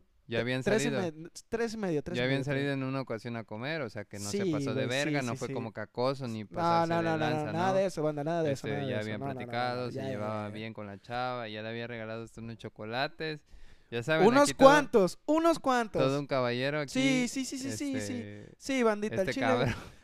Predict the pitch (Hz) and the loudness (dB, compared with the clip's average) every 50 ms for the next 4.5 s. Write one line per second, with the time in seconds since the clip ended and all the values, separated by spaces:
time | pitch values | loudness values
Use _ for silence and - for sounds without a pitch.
0 | - _ - 180 190 196 - 302 294 269 - 247 226 208 185 175 165 160 156 151 | -16 _ -4 -4 -2 -2 -2 -2 -2 -2 0 2 4 4 4 4 4 2 0 0
1 | 151 151 160 180 196 - 247 - 269 233 - 220 220 233 226 214 185 165 - - | 0 2 0 0 0 -2 -2 -2 -2 0 0 2 2 2 2 0 -2 -4 -4 -4
2 | 147 143 139 139 135 123 - 131 123 120 117 117 120 120 110 - - 113 110 104 | -2 0 0 0 -2 -2 -4 -4 -4 -4 -4 -6 -6 -8 -10 -12 -12 -12 -12 -12
3 | 101 98 101 - - - _ _ _ _ _ _ _ _ _ _ _ _ _ 131 | -12 -12 -14 -16 -18 -20 _ _ _ _ _ _ _ _ _ _ _ _ _ -14
4 | 110 101 101 98 101 107 104 - - | -14 -12 -12 -10 -12 -12 -14 -14 -20